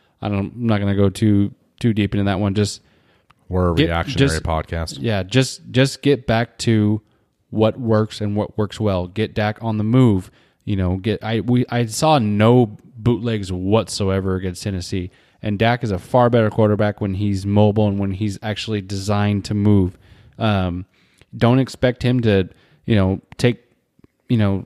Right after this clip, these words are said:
Speaker 1: take the shotgun snap and stand in the pocket, much like, you know, Wilson. He, he wants to be on the move. Um, and maybe part of it is them trying to, you know, install a little bit new,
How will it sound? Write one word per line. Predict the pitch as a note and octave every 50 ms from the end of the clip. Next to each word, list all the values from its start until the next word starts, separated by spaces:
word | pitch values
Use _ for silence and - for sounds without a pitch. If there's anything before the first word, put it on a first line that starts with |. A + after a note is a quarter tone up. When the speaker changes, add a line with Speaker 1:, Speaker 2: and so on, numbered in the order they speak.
| _ _ -
Speaker 1:
take | - A#2 G#2+
the | -
shotgun | A2+ - A#2 A2 G#2 A2+ G#2+ G2+
snap | - - A2+ A2 G#2+ G#2 A2
and | A2 G#2 G2 G2
stand | - - - - B2 A2+ A2+ A2+ A2+ A2 - -
in | A2+ A2 G#2+
the | G#2 G2+
pocket, | - - A#2 A#2 - - G2 E2+ F#2
much | G2+ F#2 G#2+ G#2+ G#2 G2+ - -
like, | A2+ G#2 G2 - -
you | - B2 A2+
know, | G#2 G2 F#2
Wilson. | G2 A#2 D3 D#3+ - - G2+ F#2+ F2+
He, | F#2+ A2+ A2+ A2+ - -
he | - - A2+ B2
wants | B2 A2 G2+ G2+ G#2+ A2 -
to | - B2
be | A2+ A#2 A#2 A2+ -
on | G2 F#2+ F#2+
the | F#2+
move. | G#2 C3 D#3 C3+ G2+ - _ _ _ _ _ _ _ _ _ _ -
Um, | A2 G#2+ G#2 G#2 G#2 G2+ G2 F#2 F2+ F2 - _ _ - - _ -
and | A#2 A2+ G#2+ G#2+ G#2+ G#2+ - -
maybe | C#3 A#2+ A2+ A#2 A2+ A2+ A#2 A2+
part | G#2+ G#2 - - A#2 A#2
of | A#2 A2+
it | A#2 A#2 A#2 - _ _ _ _ _ _ _ _ _ _ _ _ _ _ _ _ _ _ _ _ _ _ _ -
is | A2 A2+ A2+ G#2+ G2+ G2 - -
them | A#2 A2 A2 G#2+ G#2 G2+
trying | - - A2 G#2+ G#2 G#2+ G2+
to, | - A2 G#2 G2+ G2 F#2+ F#2+ F2 - _ _ _ _ _ -
you | B2 A2+
know, | G#2+ G2+ G2+ -
install | B2 A#2 G#2+ - - B2 A2 G#2+ G#2+ G#2
a | G#2
little | G#2 G#2+ A2+
bit | G#2+ A2+ G#2+ -
new, | A#2 A#2 A2 G#2+ G#2+ G#2+ G#2 G#2 G#2 G2+ G2 G2+